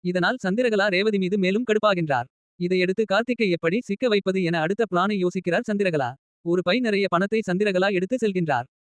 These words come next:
பணத்தை கார்த்திக் தான் திருடிவிட்டான் என அவன் மீது பழி போடலாம் என சதி திட்டம் தீட்டுகிறார் சந்திரகலா. அதன்படி ஒரு பையில் சந்திரகலா பணத்தை எடுத்து செல்லும் போது ரேவதி மீண்டும் அதை பார்த்து விடுகிறார்.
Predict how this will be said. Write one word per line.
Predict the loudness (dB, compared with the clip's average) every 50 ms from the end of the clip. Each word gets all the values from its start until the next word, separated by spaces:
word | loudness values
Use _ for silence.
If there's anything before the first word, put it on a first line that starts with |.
| _ -2
பணத்தை | -2 0 0 0 0 0
கார்த்திக் | 2 2 0 0 0 0 0 0
தான் | 0 0 0
திருடிவிட்டான் | 0 0 0 2 0 0 0 0 0 0
என | 0 -2 0 0
அவன் | 0 0 0 0
மீது | 0 0 0 0 2
பழி | 2 2 2 2
போடலாம் | 2 2 2 4 4 2 2
என | 0 -2 -2 -2
சதி | -2 -2 -2 -2
திட்டம் | -2 -2 -2 -2 -2 -2 -2
தீட்டுகிறார் | -2 -2 -2 -2 0 0 0 0
சந்திரகலா. | 0 -2 0 0 0 0 0 -2 -2 -6 -10 _ _ _ _ _ _ _ _ _ -6
அதன்படி | -4 -2 -2 0 0 0 0 2
ஒரு | 2 2 2
பையில் | 2 2 2 2 0 -2
சந்திரகலா | -2 -2 0 2 2 2 2 2 2 2
பணத்தை | 2 2 0 2 2 2 2
எடுத்து | 2 0 0 -2 -2
செல்லும் | 0 0 -2 0 2 2
போது | 2 2 2 2
ரேவதி | 2 2 2 2 2 2
மீண்டும் | 2 2 2 2 0 0 0
அதை | 0 0 2
பார்த்து | 2 2 2 2 0
விடுகிறார். | -2 0 0 0 0 -2 -2